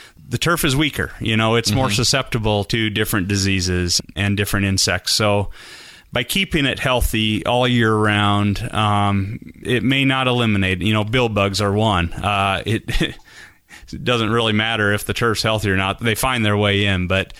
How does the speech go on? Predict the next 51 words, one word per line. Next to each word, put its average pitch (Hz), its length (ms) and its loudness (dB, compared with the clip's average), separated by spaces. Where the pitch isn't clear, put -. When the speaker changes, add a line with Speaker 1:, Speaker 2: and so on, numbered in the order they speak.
Speaker 1:
the 113 80 0
turf 147 240 0
can 120 160 0
withstand 110 440 0
a 101 60 2
little 104 220 0
bit 101 160 2
of 92 100 -4
bill 95 140 2
bug 95 260 0
pressure 98 460 2
if 95 160 -2
it 98 100 0
is 95 320 2
healthy 98 380 -2
and 92 120 0
strong. 98 360 0
You 95 100 2
may 98 160 2
not 92 220 0
re-, 92 180 0
need 101 300 2
to, 95 260 2
uh, 92 240 2
treat 110 340 0
'em 95 140 2
curatively, 92 600 2
you 90 120 2
know, 92 180 0
to, 87 220 0
to 101 140 0
go 98 200 0
after 95 280 -2
'em 95 120 0
once 95 220 0
you 98 60 -2
do 98 140 0
find 92 300 0
grubs. 92 320 -2
But 98 260 -2
a 135 120 -2
good, 151 180 0
healthy 135 320 0
program 107 540 0
is 101 240 0
really 117 340 2
gonna 101 440 0
limit 113 640 0
the 107 120 0
amount 101 440 0
of 95 380 -2